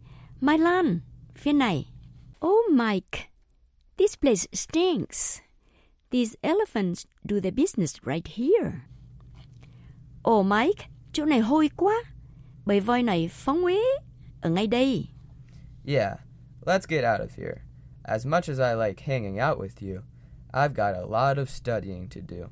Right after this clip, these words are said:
Speaker 2: I need to pull an all-nighter.
Speaker 1: Mike nói, đúng, thôi mình đi. Tôi muốn đi chơi với cô, nhưng tôi phải học nhiều lắm. Chắc chắn tôi phải gạo suốt đêm.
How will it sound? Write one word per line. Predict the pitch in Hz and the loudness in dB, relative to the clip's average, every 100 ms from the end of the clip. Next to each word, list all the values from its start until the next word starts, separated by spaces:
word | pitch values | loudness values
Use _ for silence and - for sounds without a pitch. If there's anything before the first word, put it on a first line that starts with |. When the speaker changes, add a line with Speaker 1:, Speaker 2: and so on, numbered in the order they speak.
| - - - - - - | -18 -20 -20 -20 -14 -4
Speaker 2:
I | 151 | -2
need | 160 123 | 0 -4
to | 101 | -6
pull | - 107 | -4 -4
an | 95 - | -4 -4
all-nighter. | 131 160 160 147 113 90 80 82 - - - - - | 0 2 2 0 -2 -6 -8 -14 -16 -20 -20 -20 -10
Speaker 1:
Mike | 208 220 208 - | -2 0 0 -2
nói, | 190 196 214 311 - - - - - | -2 -2 -4 -8 -14 -20 -20 -20 -4
đúng, | 208 240 392 - - - - - | 4 4 4 -6 -20 -20 -20 -6
thôi | 277 311 | 2 4
mình | 233 185 | 4 2
đi. | 247 247 254 - - - - - - | 0 0 -4 -18 -20 -20 -20 -20 -2
Tôi | 320 | 2
muốn | 349 | 4
đi | 359 | 2
chơi | 311 311 294 | 2 2 2
với | 311 | 0
cô, | - 294 277 285 - - - | 0 0 2 0 -8 -20 -8
nhưng | 277 | -4
tôi | 269 262 | 0 0
phải | 123 | 0
học | 165 165 | -2 -2
nhiều | 170 175 160 | -2 -2 0
lắm. | 190 262 453 - - - - | -2 -4 -6 -16 -20 -20 -16
Chắc | - 349 | -6 -4
chắn | - 294 359 | 0 0 -2
tôi | 240 | -2
phải | 151 | -2
gạo | 139 160 - | 0 -2 -2
suốt | - 277 277 | -6 -6 -6
đêm. | 190 220 208 | -2 -2 -2